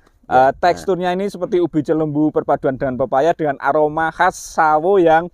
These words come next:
Speaker 2: kuat, ya.
Speaker 1: Ya,
Speaker 2: Nah,
Speaker 1: ya,
Speaker 2: ini
Speaker 1: ya.
Speaker 2: bisa dikonsumsi seperti itu. Nah,
Speaker 1: Ya.
Speaker 2: Mbah Guru, ini untuk tanamannya Mami Sapote ini memang, eh, tropis, ya?
Speaker 1: Ya, ya, ya, betul.
Speaker 2: Bersifat
Speaker 1: Ya.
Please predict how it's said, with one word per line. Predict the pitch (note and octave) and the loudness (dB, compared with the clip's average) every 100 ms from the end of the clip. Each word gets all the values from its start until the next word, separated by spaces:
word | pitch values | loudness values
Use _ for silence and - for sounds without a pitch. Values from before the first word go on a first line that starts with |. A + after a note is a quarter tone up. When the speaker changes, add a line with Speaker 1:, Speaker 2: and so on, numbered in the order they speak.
| - - | -18 -10
Speaker 2:
kuat, | F3+ F3+ F3+ | -4 2 2
ya. | E3+ D#3 A2+ | 2 2 2
Speaker 1:
Ya, | B2 C3+ C3+ A2 - | 0 2 2 0 -6
Speaker 2:
Nah, | C3 | -8
Speaker 1:
ya, | C#3+ C#3 | -4 -4
Speaker 2:
ini | C#3+ C#3+ | -4 -6
Speaker 1:
ya. | F2+ D2+ - - _ | -8 -12 -18 -20 _
Speaker 2:
bisa | - C3 B2+ | -12 -2 -2
dikonsumsi | - A#2 B2+ A#2+ A#2 D3 | -2 -6 -6 -6 -6 -8
seperti | - A#2+ A#2+ | -8 -8 -8
itu. | A2+ | -6
Nah, | A#2 C3+ A#2+ | -4 -4 -6
Speaker 1:
Ya. | F#2+ F2 | -10 -2
Speaker 2:
Mbah | C#3+ | 2
Guru, | G3 F3+ | 4 4
ini | D#3 F3+ | 2 0
untuk | A3+ G#3+ G#3+ - _ _ _ | -2 2 2 0 _ _ _
tanamannya | - F3+ F3+ F3+ F#3 F#3 F#3 F3+ F3+ F3+ F3 | -2 -2 0 -2 -2 -4 -6 -6 -6 -6 -8
Mami | E3+ F3 F3+ | -8 -6 -4
Sapote | F3 E3 F3+ F3+ | -4 -4 -2 -2
ini | F3+ F3+ | -2 -4
memang, | G3+ F#3+ F#3 F#3 - - - - - | -6 -6 -8 -8 -12 -20 -20 -20 -4
eh, | C#3+ D3+ D3+ - | 0 0 0 -6
tropis, | - F3+ E3+ A#3 | -4 -2 -2 -4
ya? | C#3 A#2+ C3 - | -4 -4 -4 -2
Speaker 1:
Ya, | C#3 C#3 F#2+ _ _ _ | 2 2 0 _ _ _
ya, | G#2+ A2+ - | -6 -6 -6
ya, | G2 | -10
betul. | G2 - A2 D#2+ | -12 -8 -8 -6
Speaker 2:
Bersifat | - A2+ F2+ D3 | -10 -6 -4 -4
Speaker 1:
Ya. | - | -6